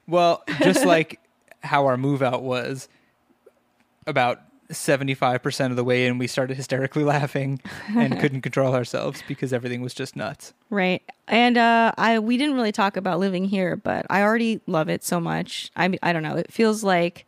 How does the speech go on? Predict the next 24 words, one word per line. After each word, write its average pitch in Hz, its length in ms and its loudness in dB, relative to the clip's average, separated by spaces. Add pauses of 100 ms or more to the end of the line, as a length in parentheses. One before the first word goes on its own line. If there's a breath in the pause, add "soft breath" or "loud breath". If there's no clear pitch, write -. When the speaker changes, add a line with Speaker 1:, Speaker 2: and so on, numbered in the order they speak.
(600 soft breath)
Speaker 2:
again, 175 480 2
another 175 280 2
thing 156 260 -4
coming 147 280 -2
full 165 200 -4
circle, 190 540 -4
'cause 185 180 -4
I 185 60 2
spent 196 260 -4
so 190 80 -2
much 180 200 -4
time 185 220 -2
here 180 120 -2
growing 175 340 0
up, 196 180 -2
but 208 100 -2
I 185 80 2
didn't 190 360 -2
grow 233 240 2
up 254 120 -2
here, 311 200 0
you 302 200 -6
know? 330 200 0
Speaker 1:
Mm-hmm. 143 220 -16